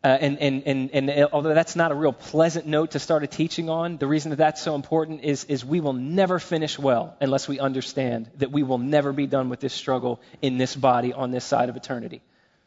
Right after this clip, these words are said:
And so first and foremost, the first perspective we can see in Paul's writings is that life is a struggle. It's against your own, it's a struggle against your,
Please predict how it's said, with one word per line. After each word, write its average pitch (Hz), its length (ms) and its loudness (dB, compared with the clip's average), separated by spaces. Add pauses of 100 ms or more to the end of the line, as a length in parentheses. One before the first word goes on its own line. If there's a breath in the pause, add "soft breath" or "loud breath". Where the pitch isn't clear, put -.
(160 soft breath)
And 139 120 0
so 139 80 0
first 196 320 2
and 156 100 -4
foremost, 139 720 -2 (100)
the 127 80 -2
first 165 280 0
perspective 151 520 -2
we 135 80 -2
can 131 120 -8
see 139 180 -4
in 123 100 -4
Paul's 139 440 -2 (320 soft breath)
writings 131 400 0
is 123 100 -6
that 131 100 -4
life 139 220 4
is 131 140 -6
a 120 40 -8
struggle. 139 480 -4
It's 123 120 -4
against 135 320 -2
your 135 180 -2
own, 170 320 -2
it's 147 140 -4
a 135 60 -4
struggle 180 340 -2
against 143 320 -2
your, 127 160 -2